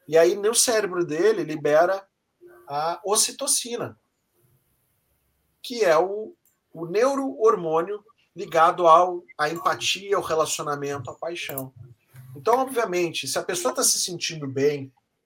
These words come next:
enquanto fala comigo, porque a gente tava falando agora há pouco de família, ela vai ficar desarmada, ela vai se sentir à vontade de conversar comigo sobre o negócio, ela talvez se sinta à vontade de dizer, "Ah, olha, sabe o que que é?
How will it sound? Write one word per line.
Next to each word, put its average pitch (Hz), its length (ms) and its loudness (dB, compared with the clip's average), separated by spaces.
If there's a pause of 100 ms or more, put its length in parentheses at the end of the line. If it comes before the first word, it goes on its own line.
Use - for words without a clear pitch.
(120)
enquanto 170 420 2
fala 156 260 2
comigo, 147 400 -8
porque - 180 -10
a 143 40 -2
gente 151 200 -6
tava 156 200 -2
falando 151 280 -2
agora 143 240 2
há 135 40 -10
pouco 135 240 -8
de 120 100 -16
família, 143 640 -10 (800)
ela 180 220 6
vai 220 140 2
ficar 208 580 0 (260)
desarmada, 247 640 2
ela 123 100 2
vai 196 280 0 (200)
se - 180 -6
sentir - 320 -2
à 349 60 2
vontade 165 420 0
de 147 80 -6
conversar 147 440 -2
comigo 135 280 -8
sobre 135 300 -6
o 143 40 -8
negócio, 170 680 2 (400)
ela 175 140 6
talvez 233 260 4
se - 100 4
sinta 262 240 0
à 226 40 6
vontade 214 420 0
de 190 60 -12
dizer, 180 180 2
"Ah, 240 200 8
olha, 240 200 6
sabe 240 320 2
o - 20 -8
que - 160 -12
que 135 220 -4
é? 160 240 2